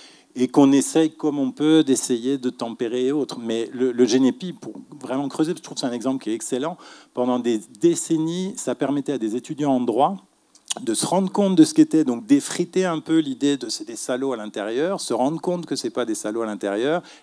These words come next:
et devenir avocat, euh, magistrat, C P I P, pour faire avancer. Qu'est-ce qui gagne là, le Génépi ? Bon, ils ont les mains propres, très très bien, super. Donc il n'y a pas de mal chez vous, c'est parfait, <laughs> il est toujours de l'autre côté.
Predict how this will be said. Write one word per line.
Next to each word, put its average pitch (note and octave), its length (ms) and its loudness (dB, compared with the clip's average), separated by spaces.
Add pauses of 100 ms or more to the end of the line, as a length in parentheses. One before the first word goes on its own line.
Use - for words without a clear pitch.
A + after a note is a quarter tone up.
et C3 120 0
devenir C3+ 540 2
avocat, C#3+ 1080 0
euh, A2+ 440 -2
magistrat, C3 800 -4
C B2+ 180 -6
P B2 160 -6
I A#2 80 -10
P, E3 260 0
pour - 220 -4
faire C#3+ 180 8
avancer. B2 480 2 (840)
Qu'est-ce E3 240 2
qui D#3 100 -8
gagne D3 240 6
là, B2 60 4
le A2 80 -2
Génépi ? A#2+ 540 -2
Bon, B2 200 -2
ils B2 180 -6
ont C3 60 4
les C3 100 4
mains B2+ 160 0
propres, - 460 -6 (140)
très - 160 -10
très - 180 -8
bien, G#2+ 240 -8
super. G#2 560 -10
Donc G#2+ 160 -6
il - 60 -4
n'y - 20 0
a A#2 40 -4
pas C3+ 140 0
de A#2+ 80 -8
mal C3 200 2
chez B2 180 -6
vous, C#3+ 320 -8
c'est B2 160 -10
parfait, E3+ 560 -4 (160)
<laughs> - 180 -20
il B2 140 -4
est D3 140 4
toujours C3 320 2
de A#2 100 2
l'autre A#2+ 240 0
côté. D3 340 0